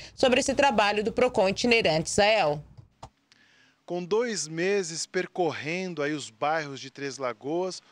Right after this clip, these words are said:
Speaker 2: o Procon itinerante está no início desse serviço. E é sobre esse assunto que eu converso agora com o Jurandir,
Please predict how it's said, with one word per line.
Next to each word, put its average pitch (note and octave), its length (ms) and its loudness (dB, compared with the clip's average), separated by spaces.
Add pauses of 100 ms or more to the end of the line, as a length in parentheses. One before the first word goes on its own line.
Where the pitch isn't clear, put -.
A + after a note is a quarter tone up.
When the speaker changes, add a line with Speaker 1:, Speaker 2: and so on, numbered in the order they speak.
(120)
Speaker 2:
o C3 80 -18
Procon F#3 500 -4
itinerante F3 880 -8 (240)
está - 360 -6
no C4 100 -8
início G#3 480 -4
desse C#3 240 -8
serviço. A2+ 640 -10 (340)
E C3 60 -10
é B2 60 -6
sobre D#3 260 -6
esse D#3+ 100 -4
assunto F3+ 300 -10
que - 60 -14
eu A3+ 40 -8
converso F#3 400 -4
agora D3+ 300 -2
com E3 160 -8
o D#3 60 -8
Jurandir, D#3+ 480 -6